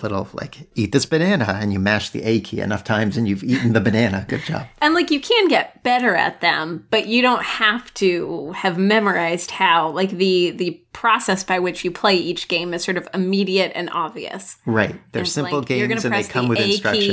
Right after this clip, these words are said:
Speaker 1: instructions.
Speaker 2: again and again and again until you have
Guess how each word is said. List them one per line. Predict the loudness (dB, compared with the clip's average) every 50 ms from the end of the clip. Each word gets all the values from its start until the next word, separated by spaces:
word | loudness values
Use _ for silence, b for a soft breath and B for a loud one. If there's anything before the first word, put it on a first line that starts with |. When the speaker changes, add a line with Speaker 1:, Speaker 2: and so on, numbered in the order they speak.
| 2 2 0
Speaker 1:
instructions. | 0 -2 -4
Speaker 2:
again | -6 -6 -4 -2 0 0 2 2 2 2
and | 2 0
again | 0 0 -2 -2 -2 -2
and | 0 -2
again | -2 0 2 2 2 4 2 2
until | 0 -2 -4 -2 0 0 0
you | 0 0 -2 0 0
have | 2 0 0 -2 -2